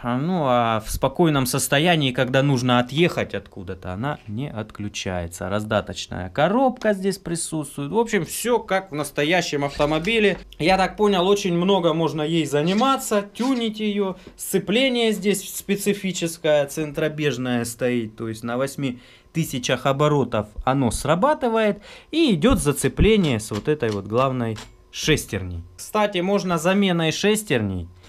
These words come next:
изменять передаточное отношение и делать машину более скоростной, либо более резвой. Пробуем, сколько он весит при трёх лошадиных силах.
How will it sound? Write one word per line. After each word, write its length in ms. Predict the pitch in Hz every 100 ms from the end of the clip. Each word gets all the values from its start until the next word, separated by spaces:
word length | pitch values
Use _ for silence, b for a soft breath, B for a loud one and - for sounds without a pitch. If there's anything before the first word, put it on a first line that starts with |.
| B B B
изменять 640 | - 127 143 156 180 190 151
передаточное 720 | 143 139 160 156 127 - 131
отношение 680 | 123 135 131 202 208 139 127
и 20 |
делать 400 | 123 175 151 120
машину 420 | 127 123 139 120
более 460 | 107 139 147 117 107
скоростной, 760 | - 120 127 - 202 208 202 B B
либо 680 | - 127 165 226 185 185 175
более 520 | 123 117 170 156 143 127
резвой. 460 | 123 98 98 92 B B -
Пробуем, 440 | 202 262 214 202
сколько 480 | 185 - 247 226 190
он 180 | 185 165
весит 460 | 156 185 185 208 208 B B -
при 160 | 175
трёх 320 | 170 180 165
лошадиных 680 | 160 156 - 160 160 151 147
силах. 580 | - - 202 160 131 -